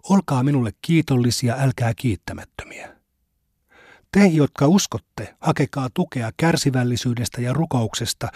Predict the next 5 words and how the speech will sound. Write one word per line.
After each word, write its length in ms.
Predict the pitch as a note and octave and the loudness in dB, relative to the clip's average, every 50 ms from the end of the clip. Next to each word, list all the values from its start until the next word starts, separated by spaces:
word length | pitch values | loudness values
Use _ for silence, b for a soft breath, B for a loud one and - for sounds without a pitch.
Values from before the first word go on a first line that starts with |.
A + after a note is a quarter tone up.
| B B B | B B B
sillä 240 | - - B2+ B2+ B2 B2 | -6 -4 -2 -2 -2 -2
Jumala 360 | D#3 D#3+ D3 B2+ A#2 A#2 - - | 0 0 0 0 -2 -2 -2 0
on 140 | D#3+ D3+ C3+ - | 0 0 0 0
kärsivällisten 840 | - C#3+ C#3+ D3 A#2+ - B2 A2 G#2 G2 F#2+ F#2 F#2 - - - G#2 F#2+ | 0 0 0 0 0 -2 -2 -4 -4 -6 -6 -8 -10 -8 -8 -8 -8 -8
kanssa. 540 | - G2+ F#2 F2 - - - - - - _ | -10 -10 -10 -10 -10 -10 -10 -12 -12 -16 _